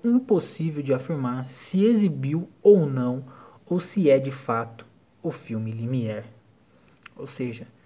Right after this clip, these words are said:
não tem como provar. Será que o, o Victor de Maio exibiu mesmo um filme nacional? Esse filme aqui é nacional também, A Chegada do Trem em Petrópolis? Será que ele gravou A Chegada do Trem em Petrópolis? Ou alguém gravou pra ele,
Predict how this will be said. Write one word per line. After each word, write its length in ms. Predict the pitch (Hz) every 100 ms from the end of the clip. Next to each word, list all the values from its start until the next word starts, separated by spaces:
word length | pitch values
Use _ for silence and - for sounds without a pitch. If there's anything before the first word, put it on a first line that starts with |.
| _ _ - _
não 60 |
tem 120 | - 214
como 220 | 196 165
provar. 580 | 160 135 117 107 - - _ _ _ _ _ _
Será 180 | - 165
que 260 | - 143
o, 40 | 123
o 640 | 117 113 107 110 110 110 107
Victor 280 | 120 - 117
de 80 |
Maio 200 | 120 120
exibiu 360 | 120 120 117 139
mesmo 300 | 123 147 123 113 113 - - - -
um 40 |
filme 300 | - 123 117
nacional? 580 | 110 113 117 110 160 135
Esse 160 | 117 131
filme 220 | 135 120
aqui 140 | 113
é 20 | 117
nacional 460 | 113 113 117 113
também, 260 | 113 123 165
A 40 |
Chegada 340 | - 127 120 123
do 80 |
Trem 180 | 113 120
em 60 | 113
Petrópolis? 680 | 117 120 160 139 - - - _ - -
Será 100 | 131
que 100 | 151
ele 80 |
gravou 440 | 151 156 139 123 170
A 20 |
Chegada 400 | - 139 131 123
do 120 | 123
Trem 180 | 120 127
em 40 |
Petrópolis? 500 | 120 120 139 143 -
Ou 100 | 151
alguém 340 | 151 147 156 175
gravou 300 | 151 135 139
pra 220 | 131 123
ele, 300 | 147 151 120